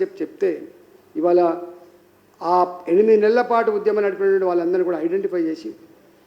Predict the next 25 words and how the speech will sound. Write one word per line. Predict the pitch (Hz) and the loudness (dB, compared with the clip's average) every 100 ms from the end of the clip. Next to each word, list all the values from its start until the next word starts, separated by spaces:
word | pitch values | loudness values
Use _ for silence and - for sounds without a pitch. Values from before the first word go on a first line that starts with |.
| _ - _ _ - - | _ -20 _ _ -18 -2
జైల్లో | 160 196 180 - - - 139 | 0 2 0 -6 -16 -20 -8
వాళ్ళు | 165 165 156 - - _ _ _ _ _ | -2 -2 -2 -10 -20 _ _ _ _ _
పోలీస్ | 143 190 | -2 0
స్టేషన్ | - 196 175 | 2 0 0
తీసుకుపోయి | - 165 202 208 - _ _ _ - | -10 -8 -10 -10 -20 _ _ _ 0
థర్డ్ | 202 226 214 | 2 2 -2
డిగ్రీ | 262 262 | -4 -2
ప్రయోగించారు. | 233 208 190 165 127 - - _ _ _ _ _ _ 165 | 0 2 2 2 -4 -16 -20 _ _ _ _ _ _ -4
ఈ | 208 | 0
కాలు | 214 208 208 | 2 2 4
మీద | 208 196 | 2 2
ముగ్గురు | 196 196 196 | 2 0 0
కూర్చున్నారట | 202 196 202 202 196 | -2 0 -2 -2 -4
పోలీసు | 202 196 208 | -4 -4 -4
వాళ్ళు, | 202 196 _ _ _ _ _ _ _ - | -8 -10 _ _ _ _ _ _ _ -8
ఇది | 160 214 | -6 -2
కాలు | 208 208 | 2 4
మీద | 208 202 185 | 4 4 2
ముగ్గురు | 190 202 | -2 -4
కూర్చున్నారట. | 208 196 202 196 196 196 - _ _ _ _ _ _ 165 | -4 -2 -2 -4 -6 -12 -18 _ _ _ _ _ _ -8
ఆ | 175 - | -8 -4
టైర్ల | 170 196 220 226 190 | -2 0 2 2 2
రబ్బర్తో | 180 196 214 208 208 208 | 0 0 0 0 -2 -2
కట్టినటువంటి | 175 180 202 196 190 190 | -6 -2 0 0 4 4
వాళ్ళ | 180 180 | 4 0